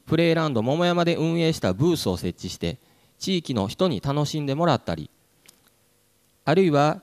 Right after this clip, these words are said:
地域密着で作成した地域マップを展示したりもしました。えー、このようないくつかの改善により、長年継続してきた取り組みを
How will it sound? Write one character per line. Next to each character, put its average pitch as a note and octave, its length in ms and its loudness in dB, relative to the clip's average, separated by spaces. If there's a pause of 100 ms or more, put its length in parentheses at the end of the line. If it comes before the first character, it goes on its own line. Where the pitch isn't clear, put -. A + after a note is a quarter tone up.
(100)
地 G3 200 -2
域 C#3 160 -2
密 D#3 180 -2
着 E3+ 260 0
で F#3 200 2
作 C#3 260 -2
成 C3+ 160 2
し B2 80 -4
た F#2+ 180 0
地 F3+ 240 0
域 E3 160 -2
マ E3+ 140 2
ッ - 40 2
プ A2 180 -2
を F2+ 200 0
展 A2 220 -2
示 A2 100 -6
し C3 80 -8
た D3 140 0
り F#3 80 -2
も G#3 240 -4
し - 120 -12
ま D#2 120 -8
し - 80 -18
た。 - 80 -20 (1600)
え A#2 160 2
ー、 A#2 40 0
こ A3+ 120 2
の A#3+ 80 6
よ B3 120 4
う A3+ 40 4
な C#3+ 160 2
い A#2+ 100 -2
く B3+ 120 0
つ - 100 -8
か A#3 120 2
の C3+ 100 0
改 C3+ 180 2
善 C3 180 -2
に B2 60 -2
よ A2+ 100 2
り、 F2+ 140 -4 (380)
長 F#3 260 0
年 G#3 200 0
継 G3 180 4
続 F#3 220 -2
し - 60 -6
て F#3 100 0
き - 60 -10
た B2+ 120 0
取 G2 180 -2
り - 40 -12
組 F#2+ 140 -6
み F#2 80 -2
を F2+ 180 -4